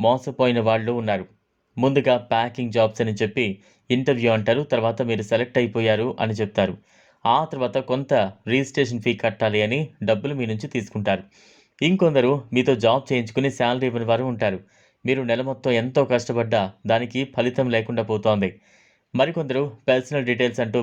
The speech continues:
బ్యాంక్ డీటెయిల్స్ అడగడం మొదలు పెడతారు. మీరు వారి మాయలో పడి బ్యాంక్ డీటెయిల్స్ చెప్పారంటే మాత్రం మీరు మోసపోయినట్లే. మీ బ్యాంక్ అకౌంట్‌లో నుంచి మోసగాళ్ళు డబ్బులు కాజేస్తారు. మీరు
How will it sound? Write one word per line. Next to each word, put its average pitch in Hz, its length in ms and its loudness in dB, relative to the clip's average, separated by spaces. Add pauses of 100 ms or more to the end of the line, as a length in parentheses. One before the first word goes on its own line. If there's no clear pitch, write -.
బ్యాంక్ 120 280 -2
డీటెయిల్స్ 113 340 -4
అడగడం 110 280 0
మొదలు 113 240 -4
పెడతారు. 98 320 -2 (420)
మీరు 151 240 0
వారి 127 180 2 (100)
మాయలో 127 380 -2
పడి 110 180 -2 (300)
బ్యాంక్ 120 260 -4
డీటెయిల్స్ 113 360 -6
చెప్పారంటే 104 520 -2
మాత్రం 110 300 -2 (400)
మీరు 131 160 0 (100)
మోసపోయినట్లే. 110 600 0 (240)
మీ 113 180 0
బ్యాంక్ 120 300 -2
అకౌంట్‌లో 110 400 -4
నుంచి 101 220 -2 (420)
మోసగాళ్ళు 131 580 0
డబ్బులు 127 320 0
కాజేస్తారు. 107 500 0 (520)
మీరు 131 140 2